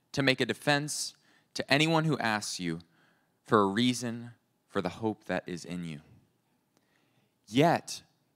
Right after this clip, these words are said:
do it with gentleness and respect." And in Luke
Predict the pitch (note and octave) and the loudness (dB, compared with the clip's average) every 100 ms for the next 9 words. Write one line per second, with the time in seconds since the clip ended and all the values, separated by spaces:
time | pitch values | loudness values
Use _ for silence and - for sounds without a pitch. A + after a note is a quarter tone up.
0 | - G2+ F3 F#3 A2+ G2+ - G2+ A#2+ - | -6 2 4 4 2 0 0 -4 -4 -4
1 | - A#2 D3 D#3+ - E2 C2 - - - | -2 0 0 -2 -6 -6 -6 -10 -10 -10
2 | _ _ _ _ _ - G#2+ G2 F#2 - | _ _ _ _ _ -8 -4 -4 -6 -8
3 | - D2+ - - _ _ _ _ _ _ | -8 -8 -10 -20 _ _ _ _ _ _
4 | _ _ _ _ _ _ _ _ _ _ | _ _ _ _ _ _ _ _ _ _
5 | - _ A#2+ B2 A#2+ C3+ D3 - | -20 _ 2 4 6 6 6 4